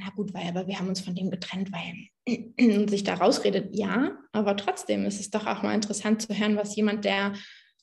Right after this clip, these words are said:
grundsätzlich kein positives Bild von einem Unternehmen hat, vielleicht trotzdem über die Führungskraft denkt. Vielleicht kann, sagt er dann trotzdem, „Äh, die, keine Ahnung, der,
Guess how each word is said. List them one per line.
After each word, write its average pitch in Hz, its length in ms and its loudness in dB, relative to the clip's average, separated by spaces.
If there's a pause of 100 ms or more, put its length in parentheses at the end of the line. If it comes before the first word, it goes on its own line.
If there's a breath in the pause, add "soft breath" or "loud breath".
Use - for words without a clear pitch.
grundsätzlich 247 520 4
kein 294 220 -2
positives 214 540 2
Bild 214 160 6
von 208 180 -2
einem 190 120 0
Unternehmen 208 600 4
hat, 202 260 -2 (120)
vielleicht 196 260 -2
trotzdem 202 300 -2
über 190 180 2
die 196 160 -4
Führungskraft 196 600 0
denkt. 175 340 -2
Vielleicht 214 260 0
kann, 214 280 4
sagt 202 240 0
er 196 80 2
dann 190 140 0
trotzdem, 190 540 -4 (1120 loud breath)
„Äh, - 120 0 (140)
die, 147 200 4 (260)
keine 214 200 2
Ahnung, 196 220 4
der, - 760 2